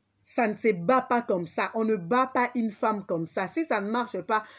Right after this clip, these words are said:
séparez-vous. Il ne faut pas se battre, séparez-vous. Plus pire encore, vous condamnez qu'elle a mené dans les réseaux sociaux,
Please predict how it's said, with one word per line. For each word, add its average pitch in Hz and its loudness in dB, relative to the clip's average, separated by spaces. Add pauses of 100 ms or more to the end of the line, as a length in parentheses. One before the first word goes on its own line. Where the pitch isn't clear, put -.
(160)
séparez-vous. 208 2 (3500)
Il 220 -10
ne 226 -14
faut 302 -4
pas 403 -8
se 262 -2
battre, 294 -4
séparez-vous. 247 -4 (2000)
Plus 415 4 (220)
pire 427 10
encore, 302 6 (1800)
vous 339 0
condamnez 277 2
qu'elle 277 2
a 320 6
mené 285 4
dans 262 2
les 240 4
réseaux 247 0
sociaux, 240 2